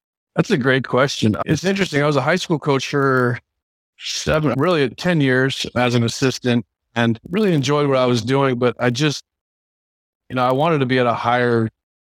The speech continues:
competitive level of, of the game. And I also knew I, I didn't wanna move all over the country. I, I knew as a, if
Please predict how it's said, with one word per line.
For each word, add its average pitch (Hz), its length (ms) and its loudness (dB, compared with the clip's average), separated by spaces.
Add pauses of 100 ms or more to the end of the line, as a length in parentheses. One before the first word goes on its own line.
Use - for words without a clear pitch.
(480)
competitive 165 520 0
level 117 480 0
of, 117 160 -2 (100)
of 123 120 0
the 120 100 2
game. 117 380 2 (240)
And 113 320 -2
I 135 80 2
also 147 260 0
knew 135 200 2
I, 131 120 0
I 131 100 0
didn't 170 200 0
wanna 143 180 2
move 123 240 0
all 117 140 2
over 120 160 2
the 113 100 0
country. 147 540 -2 (240)
I, 120 180 -12
I 120 120 0
knew 120 180 2
as 117 180 0
a, 120 100 2
if 117 60 -4